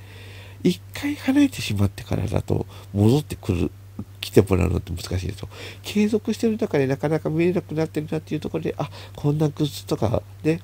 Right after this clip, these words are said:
あ、そういうのがあるんだ。じゃあ、そういうの買って応援しようっていうふうになると、そのまま継続していくんで、えー、いわゆる、あの、ね、あの、継続課金じゃないですけど、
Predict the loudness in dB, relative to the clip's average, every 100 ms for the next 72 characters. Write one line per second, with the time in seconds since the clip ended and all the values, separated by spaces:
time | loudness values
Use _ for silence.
0 | -12 -18 -20 -20 -20 -12 -4 -4 2 4
1 | 4 2 0 0 0 -4 -6 -6 -6 -8
2 | -12 -10 0 2 2 0 -4 -2 2 4
3 | 4 4 2 2 2 2 0 -14 -4 0
4 | 0 0 0 0 0 -2 -4 -16 -8 2
5 | 2 2 -2 -6 4 4 4 -2 -4 -6
6 | -4 -6 -6 -10 -14 -18 -18 -12 0 2
7 | 2 -2 -10 -16 -18 0 4 4 2 -10
8 | -18 -6 -2 0 -2 -4 -12 -18 -18 -20
9 | -20 -18 -6 -6 -6 -18 -18 -16 -12 -12
10 | -14 -6 0 2 0 -6 -6 -6 -6 -12
11 | -12 -8 -4 0 2 2 2 -2 -2 -2